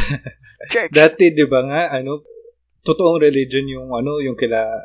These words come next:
Speaker 1: Hercules,
Speaker 2: Totoo.
Speaker 1: sila, ano, mga
Speaker 2: Venus.
Speaker 1: Greek god, and also
Speaker 2: Totoo.
Speaker 1: Venus. Totoong religion yun. And, and to this day, may mga ilang tao pa rin naman nagpa-practice ng ganun. Pero ngayon, every time na may makakasalamuha tayong tao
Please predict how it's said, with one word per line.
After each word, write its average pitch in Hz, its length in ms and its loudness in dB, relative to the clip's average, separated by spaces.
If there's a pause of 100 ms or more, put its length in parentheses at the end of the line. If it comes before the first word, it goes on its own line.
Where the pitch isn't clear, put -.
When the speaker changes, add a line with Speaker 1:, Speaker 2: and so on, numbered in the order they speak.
(120)
Speaker 1:
Hercules, 143 1000 -2
Speaker 2:
Totoo. 349 480 -10
Speaker 1:
sila, 117 500 -2
ano, 147 400 -4
mga 127 80 -6
Speaker 2:
Venus. 127 40 -16
Speaker 1:
Greek 123 280 -8
god, 127 320 -2
and 131 160 -8
also 135 260 -4
Speaker 2:
Totoo. 117 140 -4
Speaker 1:
Venus. 143 320 -6
Totoong 196 340 -2
religion 165 380 -2
yun. 160 160 -6
And, 156 200 -4 (320)
and 240 200 -4
to 277 120 0
this 294 200 6
day, 226 120 2
may 226 160 2
mga 202 260 -4
ilang 175 220 -2
tao 156 240 2
pa 151 120 0
rin 147 120 2
naman 143 200 -8
nagpa-practice 131 640 -6
ng 123 220 -10
ganun. 120 260 -2
Pero 170 280 4
ngayon, 180 360 -2 (280)
every 175 280 2
time 175 240 0 (220)
na 156 180 2
may 156 160 -2
makakasalamuha 147 880 -2
tayong 127 380 -4
tao 117 500 -6